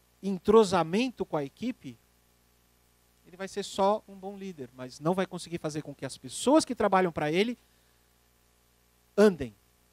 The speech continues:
É por isso que eu digo, líder carismático, todo mundo gosta, na festinha de fim de ano, fica, "Ah, é."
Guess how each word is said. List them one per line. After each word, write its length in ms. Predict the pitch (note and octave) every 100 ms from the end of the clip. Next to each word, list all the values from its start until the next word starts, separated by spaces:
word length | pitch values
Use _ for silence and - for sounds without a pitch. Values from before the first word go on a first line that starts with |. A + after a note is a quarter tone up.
| _ _ _ _ _ _
É 80 | B2
por 120 | -
isso 120 | F3 -
que 60 |
eu 40 | E3
digo, 280 | F#3 D3
líder 240 | C#3+ F#3+ G#3+
carismático, 680 | F#3+ E3 D3 F#3+ F#3+ - -
todo 160 | F#3
mundo 180 | F#3 E3
gosta, 360 | D3+ F#3+ - D#3+
na 60 |
festinha 280 | D#3+ D3 F3
de 80 | D3
fim 100 | E3
de 120 | D3+
ano, 240 | D#3+ D#3+
fica, 140 | - G#3
"Ah, 640 | E4+ F4 F4 E4+ E4+
é." 60 | E4+